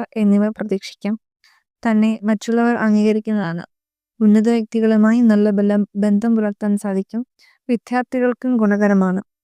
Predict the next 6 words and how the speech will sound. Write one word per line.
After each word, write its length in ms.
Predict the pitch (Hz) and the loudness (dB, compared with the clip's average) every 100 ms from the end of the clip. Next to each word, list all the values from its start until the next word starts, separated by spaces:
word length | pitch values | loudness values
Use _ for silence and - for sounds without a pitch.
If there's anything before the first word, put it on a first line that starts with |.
| _ _ _ _ _ _ _ _ _ _ _ _ - | _ _ _ _ _ _ _ _ _ _ _ _ -4
കലാ 280 | 240 233 | 0 2
സാംസ്കാരിക 680 | 233 247 226 - 214 208 202 | 0 0 -2 -2 -2 0 2
രംഗത്ത് 360 | 202 196 196 214 | 2 2 0 -4
പ്രവർത്തിക്കുന്നവർക്ക് 920 | 208 202 196 220 220 208 190 208 - 262 | -4 -4 -4 -6 -2 0 0 -4 -10 -6
അംഗീകാരം 560 | 220 208 208 214 208 208 | -2 0 0 2 2 2
ലഭിക്കും. 380 | 190 180 - - | 0 -2 -10 -16